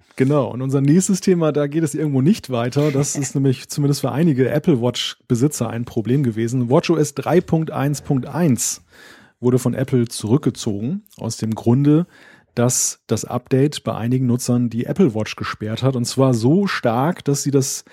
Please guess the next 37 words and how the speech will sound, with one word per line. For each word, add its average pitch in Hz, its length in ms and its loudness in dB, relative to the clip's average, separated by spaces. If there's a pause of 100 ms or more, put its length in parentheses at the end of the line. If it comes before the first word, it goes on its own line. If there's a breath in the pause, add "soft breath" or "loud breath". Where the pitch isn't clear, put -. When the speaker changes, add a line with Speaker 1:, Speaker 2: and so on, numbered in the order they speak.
(240 loud breath)
Speaker 1:
gute 165 240 0
Gerät 131 400 2
dann 135 140 -2
einschicken 139 500 0
müssen, 120 300 0
damit 123 400 -2
dann 123 340 -2
am 120 180 -6
Diagnoseport, 131 1160 0 (400 loud breath)
äh, 127 100 -2
von 120 180 -2
Apple 139 300 2
dann 127 160 0
entsprechend 127 500 -2
das 123 160 0
wieder 123 140 0
freigeschaltet 120 800 0
wird. 120 100 0
Also 113 180 -4
auch 120 100 -2
die 120 400 0 (100)
Apple 143 260 0
Geniuses 123 880 0
waren 120 340 0
nicht 135 180 -2
in 131 80 -4
der 120 80 -2
Lage, 120 340 -2
das, 120 340 -4
äh, 123 60 -6
im, 120 560 -6
im 120 80 -8
Apple 135 240 -2
Store 123 400 -2
zu, 113 400 -4
zu - 160 -4
lösen. 123 480 4